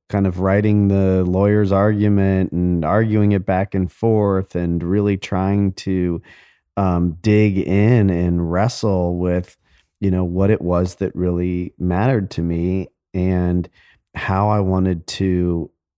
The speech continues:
integrate that into my work and life. But it was also a lot of other things, like I've said, therapy and Landmark Forum and Summit Series and other stuff that opened my eyes, that really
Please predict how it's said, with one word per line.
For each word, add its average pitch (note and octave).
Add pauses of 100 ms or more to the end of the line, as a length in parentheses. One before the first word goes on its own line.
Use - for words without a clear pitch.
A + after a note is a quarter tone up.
(140)
integrate G#2
that F2
into F2
my E2+
work F2+
and E2
life. G#2 (520)
But D#3+
it F#3+
was E3+
also E3
a -
lot A2+
of G2+
other A2+
things, B2 (100)
like F#2
I've F2
said, F2+ (380)
therapy F2+
and D#2 (420)
Landmark F#2
Forum F2
and C#2+
Summit G2+
Series E2+
and C#2+
other G#2+
stuff F#2
that D#2
opened F#2+
my D#2+
eyes, F2+
that A#1+
really F2+